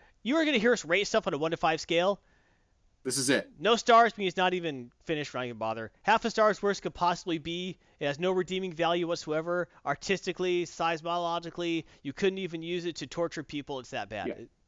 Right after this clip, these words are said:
Speaker 2: It's bad. And, and it gets better from there up to extraordinary. This is,
Speaker 1: Right.
Speaker 2: this is the, the one percenter of anime or comics. This is the perfection. It,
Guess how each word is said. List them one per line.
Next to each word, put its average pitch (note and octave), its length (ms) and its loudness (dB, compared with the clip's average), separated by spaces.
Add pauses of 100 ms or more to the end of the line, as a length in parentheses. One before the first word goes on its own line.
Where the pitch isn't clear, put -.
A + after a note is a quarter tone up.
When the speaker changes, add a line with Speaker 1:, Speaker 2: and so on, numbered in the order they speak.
Speaker 2:
It's A#2+ 140 -8
bad. - 280 -4
And, F#3+ 200 8
and G#3+ 200 6
it G#3 120 2
gets B3 240 2
better F#3 340 4
from E3+ 200 2
there D#3 280 6
up E3 120 4
to E3+ 180 8
extraordinary. E3 680 4 (120)
This C#3 180 -4
is, C#3+ 280 0
Speaker 1:
Right. - 100 -12
Speaker 2:
this - 140 -4
is D3 180 0
the, C#3 200 0
the B2 140 0
one D#3 260 4
percenter D#3 420 4
of C3+ 60 2
anime C#3+ 240 4
or C3 140 4
comics. C#3+ 400 4
This C3+ 220 -4
is C3 100 -2
the B2+ 80 -4
perfection. C#3 640 0 (260)
It, B2+ 180 -2